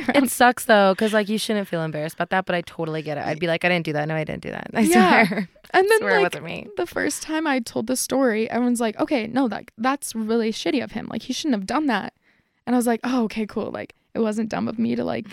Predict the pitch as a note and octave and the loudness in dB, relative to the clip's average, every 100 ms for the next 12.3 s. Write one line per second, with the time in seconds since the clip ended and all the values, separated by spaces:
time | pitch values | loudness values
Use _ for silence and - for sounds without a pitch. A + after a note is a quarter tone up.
0 | - G#3+ A3 G3 G3+ G#3 G#3+ - G#3+ G#3 | -8 -2 0 2 2 2 0 0 0 0
1 | G#3 F#3+ G3 G3 G#3+ G#3 A3 G3+ G3 G#3 | -2 0 2 4 4 6 6 6 2 -2
2 | G#3+ G#3+ G#3+ G#3+ - - - - - D4 | -2 -2 -2 -4 -4 -4 -4 -2 -2 -2
3 | D#4 A#3 A3+ A3+ A#3 B3 G#3+ A3 - G3 | -4 -6 -4 -4 -2 0 0 -2 -6 -4
4 | F#3 F3+ F3+ _ - F3+ E3+ F3 F#3 F#3+ | -2 -4 -10 _ -8 -6 -4 -4 -4 -4
5 | G3 G4 A#4+ D#4 A#3 - C#4+ D#4+ F4 G4 | -4 -2 0 2 0 -2 -2 0 0 -2
6 | - D#4+ E4 D#4 - - A3+ E4 D4 - | -2 -4 -4 -4 -8 -10 -6 -2 -2 -2
7 | - A#3 B3 D4+ C4 C#4 A3+ A#3+ - B3 | -4 -2 -2 -4 -4 -4 -4 -4 -4 -2
8 | E4+ C4+ - - - _ _ _ _ _ | -2 -2 -4 -10 -18 _ _ _ _ _
9 | _ _ - B3+ C4+ C4 G#3+ A3+ C4 B3 | _ _ -6 -4 -2 -2 0 -2 -2 -2
10 | A3+ G#3+ B3 A3+ G#3+ G#3+ G#3 G3+ - A3+ | -2 0 -2 -2 -2 -2 -2 -4 -6 -4
11 | A#3 G#3 A3 G#3 G#3 A3 G#3 G3+ G3+ G3+ | -4 -4 -6 -6 -8 -6 -4 -4 -4 -4
12 | C#4 A#3 A3 | -2 -2 -4